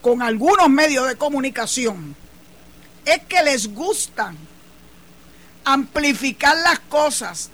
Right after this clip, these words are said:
darle otro giro para vender su medio, porque sonaba a escándalo.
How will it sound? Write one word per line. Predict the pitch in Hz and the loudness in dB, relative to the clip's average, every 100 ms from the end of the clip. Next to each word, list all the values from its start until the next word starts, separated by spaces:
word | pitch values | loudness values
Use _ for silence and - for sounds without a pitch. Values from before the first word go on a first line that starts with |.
| 196 | -8
darle | 240 285 339 330 | -2 0 2 4
otro | 330 - 311 285 | 2 0 -2 0
giro | 226 302 285 208 160 147 - - - - - - - - - | 0 -2 -2 -4 -10 -20 -20 -20 -20 -20 -20 -20 -20 -20 -4
para | 240 240 | -2 -2
vender | 233 240 226 214 226 311 403 | -2 -4 -4 -6 -2 -2 0
su | - 240 | -2 -2
medio, | 214 247 240 220 170 - - - - - - - - - - - - - - - - - - | -2 -4 -4 -6 -10 -18 -20 -20 -20 -20 -20 -20 -20 -20 -20 -20 -20 -20 -20 -20 -20 -20 -8
porque | 247 226 240 | -6 -4 -4
sonaba | 214 240 247 254 330 381 - | -2 -2 -2 0 2 2 2
a | 302 269 | 2 2
escándalo. | - - - 302 285 233 196 | 2 -2 2 4 4 0 -4